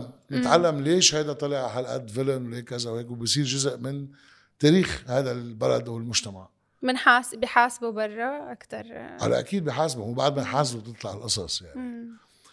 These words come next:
Speaker 2: بس نحن عنا المشكل إنه مجتمع كتير judgmental
Speaker 1: مم.
Speaker 2: بشكل مخيف.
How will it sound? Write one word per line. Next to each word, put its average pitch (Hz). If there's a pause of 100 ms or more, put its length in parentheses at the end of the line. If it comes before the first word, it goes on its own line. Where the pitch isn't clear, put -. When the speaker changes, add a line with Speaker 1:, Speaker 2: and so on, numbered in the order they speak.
(220)
Speaker 2:
بس 131
نحن 147
عنا 151
المشكل 135
إنه 120
مجتمع 131 (160)
كتير 151
judgmental 117 (340)
Speaker 1:
مم. 254 (580)
Speaker 2:
بشكل 143
مخيف. 131